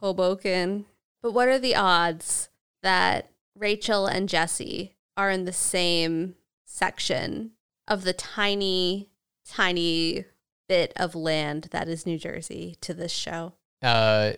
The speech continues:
Speaker 2: very little. Very, very
Speaker 1: Very
Speaker 2: slim
Speaker 1: little.
Speaker 2: chance.
Speaker 1: Sophie is now off to follow Jesse, see what's going on there.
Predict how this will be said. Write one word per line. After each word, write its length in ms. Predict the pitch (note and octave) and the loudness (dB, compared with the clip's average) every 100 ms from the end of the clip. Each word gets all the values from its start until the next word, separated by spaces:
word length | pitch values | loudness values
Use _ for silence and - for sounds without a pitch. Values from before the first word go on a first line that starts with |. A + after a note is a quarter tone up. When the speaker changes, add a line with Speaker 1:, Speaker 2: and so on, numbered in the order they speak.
| - | -2
Speaker 2:
very 260 | B2+ D3 B2+ | 2 4 4
little. 400 | G#2 E2+ F2 - | 2 0 -2 -2
Very, 280 | A#2+ B2+ B2 | 2 4 4
very 220 | B2 B3+ | 6 6
Speaker 1:
Very 100 | A#3 | 4
Speaker 2:
slim 200 | F#3+ G#2 | 2 0
Speaker 1:
little. 60 | G2 - | -2 -2
Speaker 2:
chance. 480 | - - - - - _ _ _ _ | -4 -4 -4 -4 -8 _ _ _ _
Speaker 1:
Sophie 1120 | _ - C#4+ C#4+ D#4+ D#4+ A3+ F#3+ F3+ F3 F#3+ - _ _ _ | _ -6 0 2 2 -2 -4 -2 -2 -2 -4 -12 _ _ _
is 280 | G#3+ G#3+ G3+ | -2 0 0
now 720 | G#3 G3+ G3 F#3 F#3 F3+ G3 - _ | 2 4 4 4 4 2 -2 -10 _
off 220 | G3 G3 | -2 -2
to 80 | - | -4
follow 320 | F#3+ F3+ E3 | -2 0 0
Jesse, 640 | E3+ D#3 E3+ - - - G3+ _ _ | 0 -2 -2 -4 -8 -12 -14 _ _
see 180 | - F#3+ | -16 -10
what's 180 | E3 - | -8 -2
going 280 | E3 D3+ C#3+ | -2 0 -2
on 160 | - | -4
there. 360 | - - - | -6 -6 -8